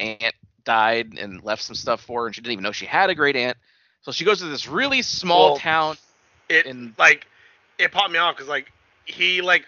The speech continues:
Speaker 2: went to grab her tits or said something, and she, like, "What? Don't you ever do that?" And she, like, like, while they're, like, a newscast is going on, she, like, pushed him into, like, a desk, and then he looked at the other guy, and he's like, "I thought you said she was easy!" And I was like, "God damn it."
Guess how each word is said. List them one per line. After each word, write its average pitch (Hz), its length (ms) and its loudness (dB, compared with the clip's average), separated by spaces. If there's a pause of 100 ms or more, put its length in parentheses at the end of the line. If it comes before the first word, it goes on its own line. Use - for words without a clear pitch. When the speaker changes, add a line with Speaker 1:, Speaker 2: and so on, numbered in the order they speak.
(100)
Speaker 2:
went 139 180 -8
to 143 60 -6
grab 139 240 -2
her 120 80 -6
tits 143 360 -6
or 101 60 -16
said 151 260 -8
something, 127 520 -10 (400)
and 120 140 -8
she, 170 180 -6
like, 147 240 -4
"What? 262 180 0
Don't 285 220 -2
you 269 80 4
ever 233 100 2
do 254 120 -8
that?" 247 100 0
And - 100 -4
she, 185 60 -8
like, 165 180 -4 (500)
like, 156 300 2
while 156 220 2
they're, 175 200 4
like, 139 120 -4
a 143 60 0
newscast 160 520 -2
is 127 40 -20
going 127 240 -12
on, 123 120 -8
she, 156 160 -10
like, 143 200 -6 (100)
pushed - 280 -6
him 131 240 -4
into, 131 240 -10
like, 117 320 -6
a 117 80 -6
desk, 123 460 -2 (400)
and 131 100 -2
then 131 120 2
he 135 120 2
looked 151 240 0
at 147 80 -16
the 139 80 0
other 151 140 0
guy, 139 100 2
and 135 80 0
he's 147 100 -8
like, 190 100 -2
"I 254 40 2
thought 359 180 0
you 339 80 0
said 339 180 -4
she 381 160 2
was 359 200 4
easy!" 330 500 6
And 156 80 -4
I 156 40 -4
was 160 80 -8
like, 160 140 -10
"God 311 280 -2
damn 120 280 -6
it." 214 120 -4